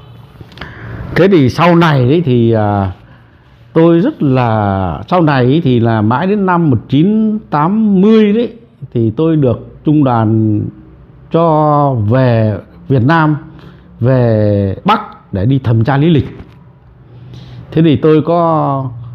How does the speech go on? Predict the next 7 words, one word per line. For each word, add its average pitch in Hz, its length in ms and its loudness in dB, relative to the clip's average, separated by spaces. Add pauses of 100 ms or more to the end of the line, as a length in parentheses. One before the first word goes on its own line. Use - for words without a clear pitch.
(160)
viết 147 240 2 (140)
thư 160 440 4 (120)
cho 139 360 0
anh 139 240 -2
Sương 165 520 2
rằng 110 340 -2
là 104 680 0